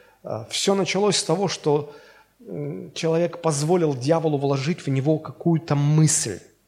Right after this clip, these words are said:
И человек становится инструментом зла. Дьявол находит открытых людей, и потом прох-, происходит вербовка. И потом дьявол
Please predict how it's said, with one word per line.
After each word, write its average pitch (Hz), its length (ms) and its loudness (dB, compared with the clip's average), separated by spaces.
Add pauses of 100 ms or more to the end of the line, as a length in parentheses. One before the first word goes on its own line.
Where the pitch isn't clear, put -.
(580)
И 143 60 -2
человек 190 260 -4
становится 190 420 -4
инструментом 175 960 0
зла. 117 480 -2 (1200)
Дьявол 160 500 6
находит 160 580 2
открытых 160 880 2
людей, 143 840 0 (720)
и 156 80 -4
потом 156 400 0
прох-, 139 420 -8
происходит 151 520 -4
вербовка. 139 840 0 (520)
И 147 100 -6
потом 160 420 0
дьявол 160 640 2